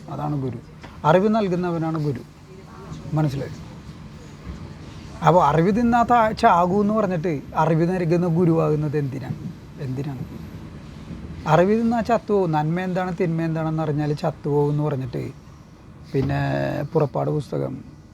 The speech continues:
ഇരുപതാം അധ്യായത്തിൽ "നിങ്ങൾ കൊല്ലരുത്, നിങ്ങൾ മോഷ്ടിക്കരുത്, നിങ്ങൾ കള്ളസാക്ഷി പറയരുത്" എന്നൊക്കെ പറയുന്നത് എന്തിനാണ്? എന്തിനാണ് പറയണം? കൊല്ലരുതെന്ന് പറയണ ഒരു നല്ല കാര്യമല്ലേ?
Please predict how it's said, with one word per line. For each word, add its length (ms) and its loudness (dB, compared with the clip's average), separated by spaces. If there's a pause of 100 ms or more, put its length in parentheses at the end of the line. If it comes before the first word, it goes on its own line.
(260)
ഇരുപതാം 460 2
അധ്യായത്തിൽ 680 -4 (1160)
"നിങ്ങൾ 220 6
കൊല്ലരുത്, 560 2 (260)
നിങ്ങൾ 200 2
മോഷ്ടിക്കരുത്, 800 -4 (1160)
നിങ്ങൾ 260 4
കള്ളസാക്ഷി 540 0
പറയരുത്" 500 -2 (360)
എന്നൊക്കെ 260 -2
പറയുന്നത് 500 -2
എന്തിനാണ്? 280 -10 (1080)
എന്തിനാണ് 300 -4
പറയണം? 300 -12 (2500)
കൊല്ലരുതെന്ന് 500 2
പറയണ 220 0
ഒരു 200 -2
നല്ല 320 2
കാര്യമല്ലേ? 400 -2